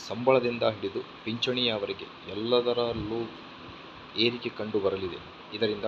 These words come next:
ಕೇಂದ್ರ ಸರ್ಕಾರಿ ನೌಕರರು ಸಂತೋಷಗೊಂಡಿದ್ದಾರೆ. ಎಂಟನೇ ವೇತನ ಆಯೋಗಕ್ಕೆ ಸಂಬಂಧಿಸಿದಂತೆ ಒಂದು ಪ್ರಮುಖ ನವೈ-, ನವೀಕರಣವನ್ನು ಈಗ ಬಿಡುಗಡೆ ಮಾಡಲಾಗಿದ್ದು, ಕೇಂದ್ರ ಸರ್ಕಾರಿ ನೌಕರರು ಹೊಸ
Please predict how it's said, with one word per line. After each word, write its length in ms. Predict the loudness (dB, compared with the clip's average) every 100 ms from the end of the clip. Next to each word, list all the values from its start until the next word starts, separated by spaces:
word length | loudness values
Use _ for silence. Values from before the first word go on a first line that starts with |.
| -2
ಕೇಂದ್ರ 300 | -2 -2 -2
ಸರ್ಕಾರಿ 520 | -4 -4 -6 -2 -2 -2
ನೌಕರರು 580 | -2 -2 0 -2 -2 -6 -8 -12
ಸಂತೋಷಗೊಂಡಿದ್ದಾರೆ. 1120 | -8 -8 -4 2 2 2 -2 -6 -2 -2 -2 -10 -14 -16 -16 -16 -16 -16 -16 -16 -16 -12 -12 -12 -14 -2
ಎಂಟನೇ 360 | -2 2 2 4
ವೇತನ 340 | 2 2 2
ಆಯೋಗಕ್ಕೆ 540 | 2 2 2 0 -4 -6
ಸಂಬಂಧಿಸಿದಂತೆ 720 | -4 -4 -4 -4 -4 -4 -4
ಒಂದು 240 | -4 -2 -4
ಪ್ರಮುಖ 360 | -2 -2 -2 0 0 0 -8 -8
ನವೈ-, 320 | 0 0 0 -6 -14 -14 -14 -6
ನವೀಕರಣವನ್ನು 640 | -4 -4 0 0 0 -2 -2
ಈಗ 180 | -2 0
ಬಿಡುಗಡೆ 380 | 0 0 0 0
ಮಾಡಲಾಗಿದ್ದು, 540 | 0 0 0 -4 -4 -6 -6 -14 -14 -16 -16 -6
ಕೇಂದ್ರ 280 | -2 0 -2
ಸರ್ಕಾರಿ 500 | -2 -4 0 0 0
ನೌಕರರು 560 | 0 0 0 0 0 0
ಹೊಸ 240 | -2 0